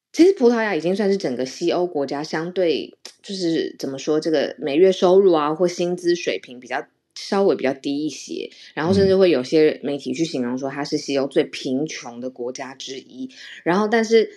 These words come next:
Speaker 1: 房价却上涨了百分之十八点七，还是三十年来最大的涨幅，然后连租金也大幅的上涨，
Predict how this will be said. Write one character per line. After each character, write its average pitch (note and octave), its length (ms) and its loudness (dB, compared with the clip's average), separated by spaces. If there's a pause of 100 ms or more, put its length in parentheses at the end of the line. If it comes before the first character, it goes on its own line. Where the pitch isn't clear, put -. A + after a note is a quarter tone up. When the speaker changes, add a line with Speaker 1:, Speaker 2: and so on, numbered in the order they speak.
(360)
Speaker 1:
房 G3 380 0
价 A#3+ 220 2
却 A3 180 4
上 G3+ 380 -2
涨 B2+ 220 -2
了 B2+ 80 0
百 B2 200 -2
分 D#3 160 0
之 E3+ 120 2
十 D3+ 320 -4
八 E3 240 -2
点 D#3 240 -4
七， D3+ 280 -6
还 D3 120 -8
是 F3+ 120 -4
三 F3+ 300 -2
十 F#3 140 -4
年 C#3 200 -2
来 B2+ 160 -2
最 D#3 360 0
大 C#3+ 240 -6
的 - 100 -6
涨 - 260 -10
幅， A#2+ 240 -20
然 C#3 120 -8
后 F#3+ 80 0
连 E3+ 240 2
租 A3 320 -2
金 G3+ 200 -4
也 D3 80 0
大 C#3+ 220 -8
幅 - 160 -18
的 C3+ 100 -6
上 B2+ 380 -6
涨， - 180 -14